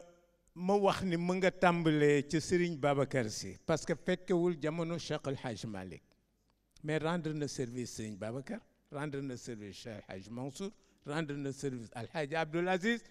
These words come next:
mi ko defoon loxoom def ko porte-parole am. Rendre na service Serigne Mansour Sy, mi daan wax ni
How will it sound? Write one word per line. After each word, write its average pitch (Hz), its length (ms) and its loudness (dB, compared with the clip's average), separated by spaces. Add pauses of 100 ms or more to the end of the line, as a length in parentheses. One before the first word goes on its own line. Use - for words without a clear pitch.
(140)
mi 175 140 0
ko 214 140 4
defoon 185 460 2
loxoom 175 400 0
def 190 220 -2
ko 185 100 -6
porte-parole 131 800 -2
am. 76 60 -12 (680)
Rendre 202 520 8
na 208 160 10
service 196 560 8
Serigne 190 400 8 (240)
Mansour 190 800 4
Sy, 233 320 2 (580)
mi 165 180 6
daan 190 300 10
wax 180 180 6
ni 180 220 0